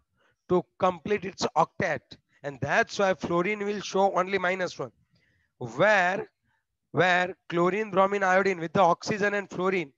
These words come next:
can show plus one, plus three, plus five, plus seven। और इन सभी के पास d orbital प्रेजेंट होती है, they all have d orbitals,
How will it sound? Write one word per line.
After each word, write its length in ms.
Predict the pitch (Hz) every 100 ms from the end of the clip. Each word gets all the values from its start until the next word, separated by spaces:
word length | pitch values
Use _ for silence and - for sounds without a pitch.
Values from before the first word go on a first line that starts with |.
| _ _ _ _
can 260 | 180 190 196
show 380 | - 202 196 170
plus 420 | - 175 180 -
one, 220 | 185 185
plus 320 | - 170 170
three, 200 | - 180
plus 360 | 175 160 165 151
five, 260 | 180 165 -
plus 220 | 147 131
seven। 400 | - 127 120 104 _ _ _ _ _ _ _ _ _ _ _ _ _ _ _ _ _ _ _ _ _ _ _ _ _ _ _ _ _ _ _ _ _ _
और 60 | 127
इन 120 | 170
सभी 240 | 175 185 190
के 100 | 196
पास 200 | 196 139
d 140 | 196
orbital 380 | 196 185 190 196
प्रेजेंट 400 | 170 170 190 170
होती 300 | 156 165 180
है, 140 | 139 113 _ _ _ _ _ _ _ _ _ _ _
they 80 | 147
all 180 | 156 185
have 180 | 190 180
d 80 | 185
orbitals, 720 | 190 175 175 175 165 -